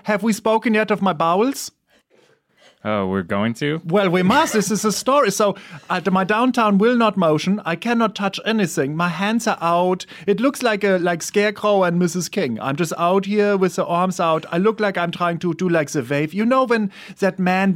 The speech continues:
Speaker 1: makes a nice blocking of shots in basketball and then does a waving of, like, "Look, I'm flying, caw, caw, caw, caw." This is what my arm, <laughs> Ryan Anderson? No. Birdman. Birdman. So I feel like a man who just has, like, the Scarecrow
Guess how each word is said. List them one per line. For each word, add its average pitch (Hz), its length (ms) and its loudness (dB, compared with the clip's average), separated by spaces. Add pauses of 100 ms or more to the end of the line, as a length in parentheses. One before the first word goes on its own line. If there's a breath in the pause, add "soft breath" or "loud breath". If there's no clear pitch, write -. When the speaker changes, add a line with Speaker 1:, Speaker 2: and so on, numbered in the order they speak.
Speaker 1:
makes 170 280 -2
a 170 40 -2
nice 160 240 -2
blocking 151 420 -2
of 151 120 -4
shots 170 340 -4
in 165 100 -2
basketball 165 640 -2
and 151 180 -4
then 156 140 0
does 143 220 -2
a 139 40 0
waving 135 440 0
of, 131 120 -2
like, 139 220 -2
"Look, 349 180 0
I'm 277 140 0
flying, 302 320 0
caw, 311 120 -4
caw, 330 360 2
caw, 320 160 -4
caw." 311 440 2 (640 loud breath)
This 190 200 0
is 208 160 2
what 196 160 0
my 180 240 0
arm, 165 180 0
<laughs> 147 100 -8
Ryan 185 280 0
Anderson? 196 640 -2 (320)
No. 107 360 -2 (140)
Birdman. 156 640 0 (500 loud breath)
Birdman. 160 500 0
So - 140 0
I 185 200 -2
feel 240 120 -4
like 196 200 0
a 190 40 0
man 185 340 0
who 196 140 2
just 185 260 -4
has, 170 260 -4
like, 156 200 -2
the 165 80 -4
Scarecrow 151 680 -4